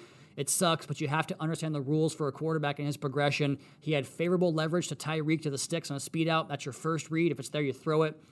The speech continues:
Taron Johnson played it perfectly, but the Bills busted and we never got to it. More pain. Uh, he also had Waddle on a backside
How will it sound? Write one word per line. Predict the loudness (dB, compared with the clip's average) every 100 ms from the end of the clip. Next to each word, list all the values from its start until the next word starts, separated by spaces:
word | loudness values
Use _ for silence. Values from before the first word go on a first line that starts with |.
| -12
Taron | -2 2 2
Johnson | 2 0 -2 -2
played | -2 -2
it |
perfectly, | -2 -4 -4 -2 -2 -2 -6 -20 -14
but | -6
the | -2
Bills | 2 2 2
busted | 2 2 2 -4
and |
we | -4
never | -4 -4
got | -4 -6
to | -10
it. | -10
More | -6 -6
pain. | -4 -6 -8 -12 -20 -20 -20 -2
Uh, | 4 4
he | 4 4
also | 4 4
had | 0 2
Waddle | 2 4 4
on | 2
a | 0
backside | 2 2 2 0 0